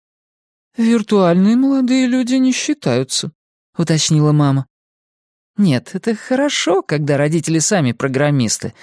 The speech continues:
причем не такие стандартные, как во внутренней Монголии у Антона Стекова. Но иногда мне хочется,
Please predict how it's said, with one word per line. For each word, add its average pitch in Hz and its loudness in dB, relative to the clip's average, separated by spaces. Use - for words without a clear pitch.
причем 247 0
не 247 2
такие 247 0
стандартные, 180 2
как 160 -4
во 190 4
внутренней 165 0
Монголии 156 2
у 139 2
Антона 147 0
Стекова. 127 -6
Но 240 2
иногда 226 2
мне 208 2
хочется, - -4